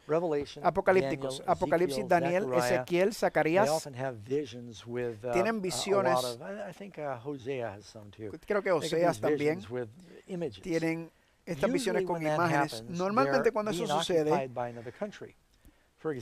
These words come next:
Speaker 2: porque
Speaker 1: example,
Speaker 2: están
Speaker 1: Daniel in his
Speaker 2: siendo,
Speaker 1: visions, he talks about the
Speaker 2: ah,
Speaker 1: fall of Babylon, the fall of
Speaker 2: ocupados
Speaker 1: Persia,
Speaker 2: por otras
Speaker 1: to
Speaker 2: naciones.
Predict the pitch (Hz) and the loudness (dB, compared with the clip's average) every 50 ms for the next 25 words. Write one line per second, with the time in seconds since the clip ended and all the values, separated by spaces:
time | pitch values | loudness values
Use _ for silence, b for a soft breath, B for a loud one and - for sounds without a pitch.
0 | 208 160 160 226 214 214 - - 202 196 185 185 175 196 202 202 190 202 196 196 | 2 2 4 4 2 4 4 4 2 2 2 2 2 2 2 2 2 4 4 4
1 | 180 131 143 131 - 151 - - 175 185 175 165 170 160 156 156 147 139 131 135 | 2 0 -6 -14 -14 -12 -6 -2 2 4 4 6 6 4 4 2 2 0 0 0
2 | 147 151 151 143 110 107 127 127 127 131 147 160 160 196 190 - - 131 131 135 | 0 0 -2 -4 -4 -2 0 0 0 0 -2 -2 2 4 4 4 4 0 4 8
3 | 254 254 247 214 185 123 180 170 170 165 170 160 143 147 143 135 - - 147 135 | 8 8 8 8 4 2 0 -2 0 0 0 0 0 0 -2 -4 -4 -4 -4 -4
4 | 131 | -4